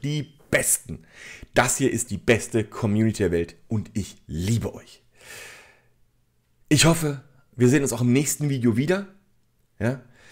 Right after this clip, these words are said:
Ich werde jetzt hier links noch ein Video einblenden, rechts eine Playlist für die ganz hartgesottenen und in der Mitte könnt ihr mir ein Abo dalassen. Das würde mich sehr, sehr freuen. Ist für euch natürlich kostenfrei. Ähm, und wenn ihr geile Let's Plays sehen wollt, geht zu Jack FromSoft. Prost. Äh,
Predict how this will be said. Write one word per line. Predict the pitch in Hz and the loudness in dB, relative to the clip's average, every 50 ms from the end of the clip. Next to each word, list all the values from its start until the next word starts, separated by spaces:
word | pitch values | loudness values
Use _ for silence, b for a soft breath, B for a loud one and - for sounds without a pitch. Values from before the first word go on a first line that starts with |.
| b b b | b b b
Ich | - 107 113 | -8 -2 0
werde | 135 131 113 | 0 2 2
jetzt | 117 - | 0 2
hier | 131 120 | 2 4
links | 117 135 135 - - | 4 2 0 -2 -2
noch | 131 110 | 0 0
ein | 120 101 87 98 | 0 0 -2 0
Video | 117 120 107 | 0 0 2
einblenden, | 69 107 110 120 127 127 107 87 117 123 - - _ | 2 2 2 2 2 2 2 0 -2 -6 -6 -10 _
rechts | - 104 117 117 - - - | -2 -2 -2 -2 -2 -4 -4
eine | 117 101 | -4 -4
Playlist | - - 113 117 117 117 113 - | 0 0 2 2 2 0 0 -2
für | 113 107 | -4 -2
die | |
ganz | 101 113 113 110 107 | 0 -2 -2 0 -2
hartgesottenen | 107 101 - 113 101 110 107 - 107 113 113 110 B B B B B B B | -2 -2 0 -2 -2 -2 -2 -2 -2 -4 -4 -4 B B B B B B B
und | - 180 185 | 6 6 6
in | 180 165 | 6 4
der | 151 | 2
Mitte | - 151 127 151 | 2 2 0 -2
könnt | 123 - 156 170 165 | 2 4 4 4 4
ihr | 160 | 4
mir | 143 143 | 2 2
ein | 123 | 2
Abo | 85 131 127 131 123 | 4 2 4 4 4
dalassen. | 123 120 120 123 120 - 127 | 4 4 4 2 2 0 -2
Das | 110 120 | -2 -2
würde | 135 135 139 | -2 -2 0
mich | 143 143 123 - | -2 -2 -4 -4
sehr, | 110 110 110 131 156 165 | -6 -2 2 4 6 6
sehr | 165 160 151 139 | 6 4 2 0
freuen. | - - 135 131 131 131 135 135 - - | 2 2 2 4 4 2 0 -4 -8 -8
Ist | - 151 - - | -6 -6 -6 -2
für | - 123 | 0 0
euch | 101 110 120 | 0 2 0
natürlich | 117 104 - 120 110 - | -2 -4 -4 -6 -6 -4
kostenfrei. | - 98 - - - 92 - - 123 147 160 - - B B B B B B B B B B B B B B B B B _ | -6 -6 -6 -8 -12 -10 -2 0 0 2 0 -2 -6 B B B B B B B B B B B B B B B B B _
Ähm, | 127 135 135 135 135 135 135 123 113 98 - - - _ | 4 6 6 6 4 2 0 -2 -4 -8 -12 -18 -6 _
und | 160 160 135 | 2 4 4
wenn | 165 165 | 4 4
ihr | 156 | 2
geile | 127 - 151 156 156 | 0 -2 -2 0 2
Let's | 147 135 - | 2 0 0
Plays | - - 139 139 135 | 2 2 2 4 4
sehen | - 151 143 139 | 2 -2 0 2
wollt, | 147 147 151 - | 2 2 2 2
geht | 123 120 - | -2 -2 -2
zu | 101 | 0
Jack | - 110 - | -2 -2 -2
FromSoft. | - - 107 104 101 - 156 180 - - - _ _ _ _ _ _ _ _ _ _ _ _ _ | 0 0 0 0 2 0 0 -2 -2 -8 -18 _ _ _ _ _ _ _ _ _ _ _ _ _
Prost. | - - - 113 - - - B B B B B B B B B B B B B B _ | -8 -4 -2 -2 -2 -4 -8 B B B B B B B B B B B B B B _
Äh, | - 135 147 151 160 160 | 4 6 6 6 4 2